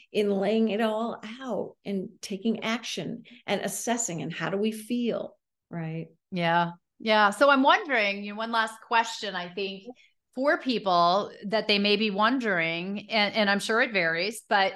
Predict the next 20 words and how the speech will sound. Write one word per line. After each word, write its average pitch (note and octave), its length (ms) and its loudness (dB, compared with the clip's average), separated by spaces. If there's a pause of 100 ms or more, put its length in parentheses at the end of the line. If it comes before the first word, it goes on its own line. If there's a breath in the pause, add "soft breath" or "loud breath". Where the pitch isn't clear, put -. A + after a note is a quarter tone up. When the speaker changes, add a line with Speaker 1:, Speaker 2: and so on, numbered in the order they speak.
(320 loud breath)
Speaker 2:
about B3+ 400 4
how D4+ 260 0
long B3 680 0 (300)
when A#3+ 100 0
you're B3+ 140 0
coaching E4 500 -4
with G3+ 140 -10
someone, G#3+ 240 -2
what, C4+ 160 2 (100)
wh-, B3 160 -6
how A#4 240 2
long, G3+ 580 2
you A3+ 120 0
know, G#3+ 60 -2
what B3+ 120 2
does D4 200 0
it D#4 160 -2
look A#3 300 -4
like F3 340 -2 (120)
time-wise A#3+ 1040 0